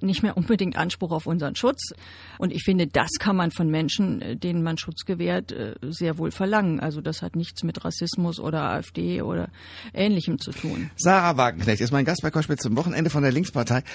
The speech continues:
Speaker 2: Lassen Sie uns über drei Machos der Politik, der Weltpolitik sprechen und ihre Antworten. Donald Trump, Wladimir Putin und Tayyip Erdogan.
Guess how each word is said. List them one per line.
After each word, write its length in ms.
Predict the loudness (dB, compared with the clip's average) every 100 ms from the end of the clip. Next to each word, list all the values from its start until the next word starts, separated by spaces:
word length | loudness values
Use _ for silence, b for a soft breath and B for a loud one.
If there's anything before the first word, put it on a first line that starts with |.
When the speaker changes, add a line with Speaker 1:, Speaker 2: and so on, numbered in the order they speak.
| B B -2
Speaker 2:
Lassen 280 | 2 4 4
Sie 100 | 2
uns 280 | 2 0 -2
über 220 | 2 4 4
drei 440 | 2 4 4 2
Machos 640 | 2 2 2 2 4 4 2
der 140 | 0
Politik, 520 | 2 2 4 2 2
der 160 | 2 4
Weltpolitik 600 | 4 2 -2 -2 -6 -10
sprechen 400 | -6 -4 -2 -2
und 220 | -2 0
ihre 220 | 2 2
Antworten. 640 | 2 0 -2 -6 -6 -10 -12 B B B 4
Donald 380 | 6 8 6 4
Trump, 400 | 4 4 0 -4 -16 -18 -14 -14 B B B 0
Wladimir 480 | 4 6 6 4
Putin 680 | 4 2 4 4 4 2 -2 0
und 320 | 2 2 0 0
Tayyip 380 | 2 4 2 0 2
Erdogan. 640 | 4 4 2 -4 -12